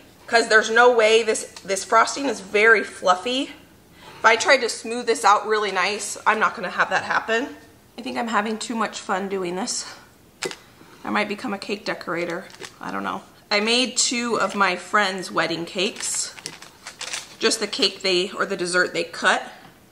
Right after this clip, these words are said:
And I kinda did it this style, and then we put a ton of really beautiful flowers on the top. One of them was a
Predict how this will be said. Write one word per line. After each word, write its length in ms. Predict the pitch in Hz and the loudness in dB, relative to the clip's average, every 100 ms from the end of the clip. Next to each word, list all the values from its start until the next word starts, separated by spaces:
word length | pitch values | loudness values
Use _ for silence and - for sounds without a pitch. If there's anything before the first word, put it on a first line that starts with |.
| _ - - - | _ -18 -10 -4
And 120 | 196 | 0
I 80 | 185 | -2
kinda 460 | - - - 254 | -4 -10 -2 0
did 180 | 208 202 | 0 -2
it 120 | 190 | -2
this 160 | 180 175 | -6 -6
style, 460 | - 175 170 208 233 | 0 2 2 0 -2
and 160 | - | -4
then 100 | 190 | -4
we 120 | 175 | -4
put 340 | 165 - - - | -4 -2 -2 -2
a 40 | - | -2
ton 320 | - - 240 | -2 2 2
of 100 | 220 | 2
really 220 | 190 202 190 | 0 0 0
beautiful 360 | 196 190 180 | -4 -6 -12
flowers 520 | 175 - 170 185 220 | -6 4 4 4 -2
on 100 | 220 | -6
the 60 | 226 | -6
top. 480 | - 311 - - - _ - | 0 0 0 -8 -20 _ -4
One 180 | 233 226 | 0 2
of 160 | 214 | 2
them 460 | 208 202 196 196 214 - - | 2 4 2 0 -10 -14 -8
was 440 | 196 196 185 180 - | 2 4 4 -2 -4
a 400 | 175 170 170 | -2 0 -2